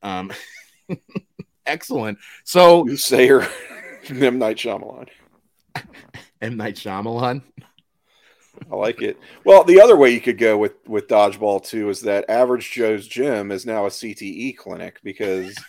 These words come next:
Speaker 1: <laughs>
Speaker 2: they've been playing so much Dodgeball that, I mean,
Speaker 1: <laughs>
Speaker 2: let's face it.
Speaker 1: And we bring
Speaker 2: How
Speaker 1: in
Speaker 2: many years ago was the first film? It, it does take a toll
Speaker 1: It does
Speaker 2: after a
Speaker 1: take a
Speaker 2: while.
Speaker 1: toll, yeah. And they, they bring in Chris Nowinski. <laughs>
Speaker 2: Yeah, exactly.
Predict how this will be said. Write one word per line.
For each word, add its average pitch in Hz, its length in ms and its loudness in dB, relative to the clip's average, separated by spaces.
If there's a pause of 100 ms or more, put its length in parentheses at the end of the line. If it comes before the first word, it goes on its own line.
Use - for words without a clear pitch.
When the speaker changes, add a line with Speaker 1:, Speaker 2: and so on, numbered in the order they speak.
(380)
Speaker 1:
<laughs> - 520 -20
Speaker 2:
they've 123 160 0
been 117 140 -8
playing 147 340 0
so 120 240 -4
much 107 220 -6
Dodgeball 104 680 0
that, 92 240 -14 (140)
I 90 80 -12
mean, 92 280 -6
Speaker 1:
<laughs> - 80 -20
Speaker 2:
let's 107 180 -14
face 117 300 -6
it. 95 180 -14 (800)
Speaker 1:
And 113 140 -8
we 117 80 -4
bring 120 180 -2
Speaker 2:
How 113 80 2
Speaker 1:
in - 60 0
Speaker 2:
many 160 120 0
years 170 220 0
ago 165 240 2
was 160 140 -2
the 175 80 -12
first 160 340 -12
film? 165 240 -12
It, 113 220 -8
it 110 160 -8
does 139 240 0
take 117 180 -4
a 101 60 -4
toll - 400 -16 (140)
Speaker 1:
It 135 140 -2
does 127 200 0
Speaker 2:
after 123 100 -8
a 110 60 -4
Speaker 1:
take 104 60 -10
a 101 40 -6 (100)
Speaker 2:
while. 98 180 -14
Speaker 1:
toll, - 40 -20
yeah. 101 240 -10 (160)
And 127 100 -6
they, 120 200 -2
they 120 200 -6
bring 120 220 -4
in 113 120 -6
Chris 117 240 -10
Nowinski. 123 720 -8
<laughs> - 60 -20 (800)
Speaker 2:
Yeah, 113 360 2
exactly. 95 520 -18